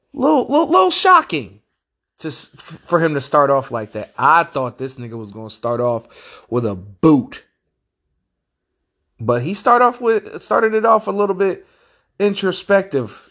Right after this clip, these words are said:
You know, the rhyming is pretty good on here. Not upset with Real Spill at all.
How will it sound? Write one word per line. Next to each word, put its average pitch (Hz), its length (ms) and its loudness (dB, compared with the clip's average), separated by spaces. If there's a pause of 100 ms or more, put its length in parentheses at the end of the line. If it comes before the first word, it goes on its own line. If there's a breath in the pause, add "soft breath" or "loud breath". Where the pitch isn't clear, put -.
You 147 120 -8
know, 135 140 -2
the 120 100 -4
rhyming 139 920 0 (680)
is 127 100 -6
pretty 139 280 -2
good 117 200 -2
on 95 200 -10
here. - 360 -20 (260)
Not 156 280 0
upset 143 360 -4
with 117 200 -12
Real 113 240 -6
Spill 107 380 -8
at - 100 -12 (120)
all. 151 540 2